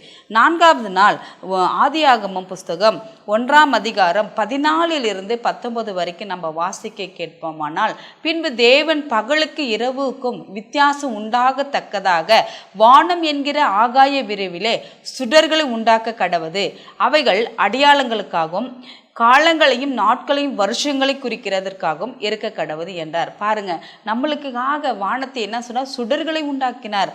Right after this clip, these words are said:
அது அடையாளங்களாகவும் காலங்களாகவும், காலங்களை, நாட்களை, வருஷங்களை குறிக்கத்தக்கதாக,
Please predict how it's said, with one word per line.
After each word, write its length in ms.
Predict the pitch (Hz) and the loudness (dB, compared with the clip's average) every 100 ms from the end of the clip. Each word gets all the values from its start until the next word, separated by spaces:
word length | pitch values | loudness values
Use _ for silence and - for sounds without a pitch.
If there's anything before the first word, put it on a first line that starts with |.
| - | -4
அது 220 | 202 202 | -2 0
அடையாளங்களாகவும் 1120 | 165 196 277 320 330 294 269 233 202 190 180 - | 0 2 4 6 4 2 2 2 0 -8 -10 -2
காலங்களாகவும், 880 | 196 254 330 311 269 214 196 190 196 | 2 2 2 2 4 2 0 -8 -2
காலங்களை, 500 | 214 285 302 262 220 | 0 0 0 -2 -2
நாட்களை, 480 | 202 214 247 269 226 | 0 -2 -2 -4 -2
வருஷங்களை 540 | 190 208 - 294 233 220 | -2 -4 -4 -6 -6 -6
குறிக்கத்தக்கதாக, 840 | 240 254 269 226 190 185 175 160 | -10 -8 -6 -6 -6 -6 -6 -4